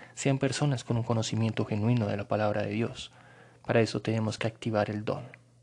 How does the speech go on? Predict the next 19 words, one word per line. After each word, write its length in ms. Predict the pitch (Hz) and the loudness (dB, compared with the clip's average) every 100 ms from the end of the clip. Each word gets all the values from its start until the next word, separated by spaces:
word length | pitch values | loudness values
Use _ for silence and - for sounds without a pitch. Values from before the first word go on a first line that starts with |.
| _ _ _ _ _ _ | _ _ _ _ _ _
Dios 160 | 131 131 | 0 2
desea 320 | 131 143 139 | 2 0 0
que 100 | 127 | -2
actives 440 | - 147 160 131 120 | -4 -2 0 0 -2
este 220 | - 117 | -2 0
don, 260 | 113 110 135 | 0 0 -4
esta 200 | 135 120 | -6 -4
capacidad, 520 | 131 - 120 - 127 | -2 -2 -2 0 -2
este 200 | 117 - | 0 -2
talento, 600 | 113 113 117 110 - - - _ _ _ _ _ _ - | -4 -2 -2 -4 -8 -18 -20 _ _ _ _ _ _ -6
para 160 | - 120 | 2 2
ayudar 320 | 113 113 123 | 4 4 4
a 60 | 107 | 2
los 160 | 107 | -2
demás, 360 | - 101 - - - - - | -4 -6 -10 -16 -20 -20 -4
prevenir 540 | - 123 113 107 147 160 | 4 6 6 4 2 2
y 120 | 123 | 0
ayudar, 560 | 113 113 110 104 - - - | 0 2 2 0 -6 -20 -6
interceder. 760 | - 120 123 123 120 110 - | 0 2 2 0 -2 -6 -6